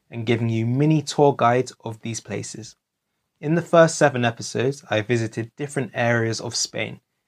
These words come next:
including the mainland and the two main sets of islands that form part of the country. But in this episode,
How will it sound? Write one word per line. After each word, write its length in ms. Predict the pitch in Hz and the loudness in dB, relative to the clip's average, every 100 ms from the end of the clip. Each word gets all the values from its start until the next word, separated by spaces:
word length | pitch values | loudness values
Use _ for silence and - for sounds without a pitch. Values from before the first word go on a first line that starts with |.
| _ - | _ -16
including 400 | 110 120 117 110 | -4 -2 0 -2
the 60 | |
mainland 680 | 113 139 165 147 143 170 185 _ - | 0 4 4 4 0 -2 -8 _ -12
and 160 | 107 | -8
the 60 | 101 | -8
two 320 | - 143 139 | -6 -2 -2
main 320 | 127 123 120 | 2 2 2
sets 320 | 117 117 - | 0 -2 -2
of 100 | - - | -10 -2
islands 460 | 117 120 127 120 - _ | 0 0 -2 -6 -12 _
that 160 | - - | -16 -16
form 320 | - 123 120 | -4 -2 -2
part 400 | 117 120 110 - | 0 2 2 2
of 140 | - 101 | -18 -16
the 80 | 107 | -10
country. 420 | 104 - - - _ _ _ _ _ _ | -10 -10 -14 -20 _ _ _ _ _ _
But 140 | 131 | -2
in 140 | 139 135 | 2 4
this 200 | 180 - | 2 0
episode, 540 | 139 120 - 131 165 | -6 -6 -4 -2 -4